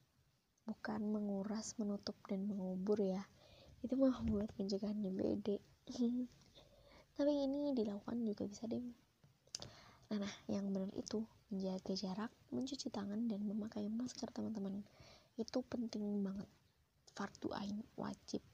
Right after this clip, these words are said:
Pokoknya buat diterapin. Dan kita juga harus tetap bijak dalam menyaring informasi di media sosial, terutama tentang vaksin covid sembilan belas ini, dan jangan termakan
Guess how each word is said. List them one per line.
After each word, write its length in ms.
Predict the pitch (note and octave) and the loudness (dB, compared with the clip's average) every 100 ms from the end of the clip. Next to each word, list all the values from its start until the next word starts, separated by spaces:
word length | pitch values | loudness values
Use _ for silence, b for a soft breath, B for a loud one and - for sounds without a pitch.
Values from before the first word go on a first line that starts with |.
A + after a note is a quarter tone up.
| - | -8
Pokoknya 480 | G#3 G#3+ A3 A3+ B3 | -6 -4 -4 -2 0
buat 380 | G3+ G3 G3+ - | -2 -2 -4 -6
diterapin. 640 | - - - A3 - G#3 G#3+ - B B B B | -8 -6 -6 -8 -8 -10 -10 -16 B B B B
Dan 320 | - C4+ D4 D4 | 4 6 6 2
kita 240 | C4 D4 | -2 -4
juga 320 | B3+ A#3 A3+ | -2 0 0
harus 240 | A3+ A3 - | -2 -4 -6
tetap 240 | - - - | -6 -6 -8
bijak 320 | A3+ - B3+ - | -6 -6 -6 -2
dalam 240 | G3 G3+ | -2 0
menyaring 480 | G3+ G3 G3 A#3 A#3+ - | -2 -2 -4 -4 -4 -6
informasi 720 | A3+ - G#3 G3+ G3 - A#3+ | -8 -6 -6 -4 -6 -4 -2
di 140 | A3 G#3+ | 0 0
media 400 | G3 G3 G3 G#3+ | -2 -2 -4 -4
sosial, 480 | B3 - A#3 G#3 G#3+ B B B B | -8 -4 -2 -4 -8 B B B B
terutama 400 | - C4 C4 C4 | 0 0 2 -2
tentang 320 | C4+ C4+ B3 A#3 | 0 0 -2 -2
vaksin 400 | - - - C4+ | -6 -6 -2 -2
covid 320 | C#4 A3+ - - | 0 -4 -4 -2
sembilan 180 | G#3 G3+ G#3+ | 0 0 -2
belas 160 | G3+ - | -4 -4
ini, 400 | A#3 A3+ G#3 B3+ B B B B _ _ | 0 2 0 -2 B B B B _ _
dan 160 | - C4 | 2 4
jangan 480 | B3 G#3 G#3 G#3+ G#3+ | 4 2 2 0 0
termakan 560 | G#3 G3+ G3+ G3+ G#3 | 0 0 -2 -4 -4